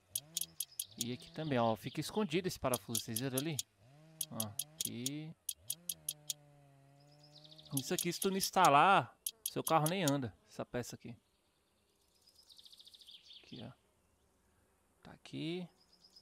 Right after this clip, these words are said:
Beleza, galera. Eu acho que agora vai, hein, mano. Eu acho que agora vai. Vamos ver.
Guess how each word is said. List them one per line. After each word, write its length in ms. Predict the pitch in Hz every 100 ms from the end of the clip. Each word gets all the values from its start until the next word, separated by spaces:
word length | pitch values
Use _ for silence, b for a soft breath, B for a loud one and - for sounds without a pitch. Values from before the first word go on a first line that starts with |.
| - - - - - - -
Beleza, 320 | 131 117 113
galera. 260 | 117 127 120 110 - - - _ - - - _ _ _ _ - - -
Eu 80 | 139
acho 140 | 143
que 60 | 151
agora 240 | 139 160
vai, 220 | 165 139
hein, 100 | 135
mano. 160 | 131 113 - - - - - - - - - - - - - - - _ _ _ _ _ - - - - -
Eu 160 | 113
acho 180 | 117 -
que 80 | -
agora 280 | 117 123 147
vai. 280 | 120 107 - - - - - - - _ - - - 156 165 - - - - - - 147 - - - -
Vamos 160 | 113
ver. 140 | 110